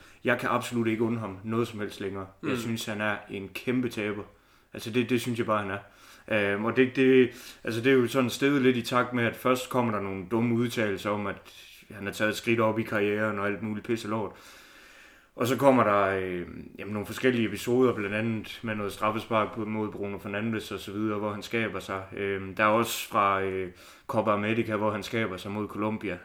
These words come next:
Speaker 1: øhm, af flere omgange. Og så, og så prikken over i det, det er bare, <laughs> altså, hvordan han, det, den her mongoldans, han laver, efter at have reddet et straffespark, og så det her, øh,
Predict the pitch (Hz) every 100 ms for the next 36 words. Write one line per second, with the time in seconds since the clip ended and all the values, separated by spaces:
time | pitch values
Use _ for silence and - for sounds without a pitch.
0 | - 98 95 92 92 90 92 _ - -
1 | - 110 123 120 107 117 113 107 113 -
2 | - - - - - 110 - - 95 -
3 | - 120 - - - 139 139 143 120 120
4 | 123 117 117 117 113 - 151 - - -
5 | - 123 117 104 101 87 _ _ _ _
6 | _ _ _ - 123 123 123 113 107 90
7 | 117 131 123 117 113 98 - - - -
8 | - 117 110 104 147 127 101 110 92 113
9 | 98 110 107 90 - - - 110 104 98
10 | 104 110 101 - 104 104 - 104 95 -
11 | - - 117 110 117 113 113 107 95 92